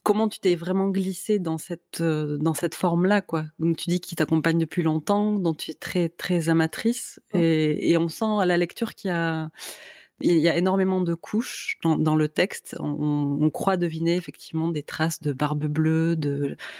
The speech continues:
Speaker 1: Peau d'Âne, de La Belle et la, enfin, ça nous renvoie comme ça à des, d'autres contes qu'on a pu lire,
Speaker 2: Mm.
Speaker 1: qui sont, qui sont, qui sont présents. Et alors, comment tu t'es glissée dans cette, euh, ouais, dans ces codes et dans cette écriture qui est très, très fouillée, très riche, qui fourmille de, de détails et de textures et de,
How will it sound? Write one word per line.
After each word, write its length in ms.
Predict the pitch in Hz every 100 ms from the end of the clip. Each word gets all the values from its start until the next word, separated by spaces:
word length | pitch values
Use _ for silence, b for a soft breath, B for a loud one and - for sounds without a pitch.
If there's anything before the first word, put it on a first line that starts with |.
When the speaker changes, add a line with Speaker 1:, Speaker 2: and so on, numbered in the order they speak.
| B _
Speaker 1:
Peau 140 | - 180
d'Âne, 580 | 170 175 175 175 170 151
de 100 | 143
La 160 | 151 151
Belle 180 | 156
et 60 | 165
la, 120 | 160
enfin, 180 | 147 156
ça 160 | - 170
nous 120 | 160
renvoie 380 | 165 185 190 190
comme 180 | 170 165
ça 200 | - 175
à 80 |
des, 340 | 156 156 156 151
d'autres 320 | 147 196 -
contes 240 | - 190
qu'on 200 | - 165
a 80 | 165
pu 180 | - -
lire, 400 | 170 202 - - _ B
Speaker 2:
Mm. 40 | 220 B B B -
Speaker 1:
qui 120 | -
sont, 220 | 165 151 185
qui 120 | -
sont, 340 | - 170 156 160 165
qui 100 | -
sont 160 | 170
présents. 460 | 165 - 175 165 220 _ _
Et 100 | 180 - -
alors, 300 | 156 151 -
comment 200 | 175 180
tu 140 | -
t'es 140 | 185
glissée 360 | 165 165 160 196
dans 140 | 180
cette, 320 | 160 - 160 156
euh, 320 | 151 147 151 - _ _
ouais, 160 | 165 202
dans 140 | 170
ces 160 | - 147
codes 300 | - 208 196
et 60 | 165
dans 100 | 160
cette 220 | - 160
écriture 340 | - 160 190
qui 100 | -
est 80 | 165
très, 300 | - 175 165
très 240 | - -
fouillée, 440 | 165 - 175 180 185
très 260 | - 170
riche, 420 | 160 175 185 - -
qui 140 | 165
fourmille 400 | - 165 180 165
de, 160 | 156 147
de 180 | 139
détails 580 | 151 160 - 170 165 165
et 60 | 156
de 80 | 147
textures 840 | - 160 - - 180 170 170 165
et 100 | 156
de, 320 | 147 143 143